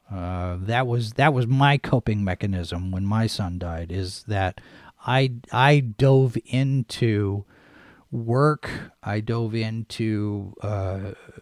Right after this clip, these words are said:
church efforts and various different things, and, and really did not spend a whole lot of time working on my marriage as a result,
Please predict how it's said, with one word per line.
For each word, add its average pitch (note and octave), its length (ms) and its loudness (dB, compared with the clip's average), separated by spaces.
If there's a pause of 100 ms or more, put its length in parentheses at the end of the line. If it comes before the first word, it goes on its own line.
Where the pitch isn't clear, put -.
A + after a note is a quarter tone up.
(440)
church - 460 -4
efforts - 600 -4 (720)
and A#2 360 4
various B2 480 2
different A#2+ 420 -2
things, B2+ 580 0
and, C#3+ 460 2
and C3+ 380 0
really D3+ 420 6
did A#2+ 420 2
not C3+ 220 4
spend D3+ 280 2
a C3+ 80 6
whole B2+ 180 4
lot B2 180 6
of A2+ 80 0
time B2 540 2 (540)
working C3 500 2
on A2 180 2
my G2 160 0
marriage B2 760 4
as A2 280 0
a G2+ 60 -4
result, F#2+ 720 -6